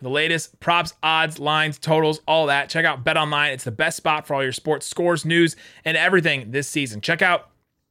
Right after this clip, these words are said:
N B A odds. They have stuff that you can bet on right now. Chicago Bulls playing in Philadelphia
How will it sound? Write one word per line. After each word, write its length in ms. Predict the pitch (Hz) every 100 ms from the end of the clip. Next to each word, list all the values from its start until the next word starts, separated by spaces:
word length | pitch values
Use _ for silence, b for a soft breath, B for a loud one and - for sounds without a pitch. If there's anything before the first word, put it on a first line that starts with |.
| _ _ -
N 160 | 170 196
B 160 | 196
A 120 | 196 175
odds. 280 | 139 110
They 80 | 135
have 100 | 151
stuff 160 | 180 170
that 80 | 165
you 100 | 160
can 240 | 156 135 -
bet 220 | 135 165
on 200 | 160 160
right 260 | 143 170 151
now. 320 | 165 135 - B B B B
Chicago 380 | - - 208 202
Bulls 460 | 202 196 120 - - _ _
playing 280 | - 185 196
in 340 | 156 196 214 190
Philadelphia 640 | 196 190 190 170 123 92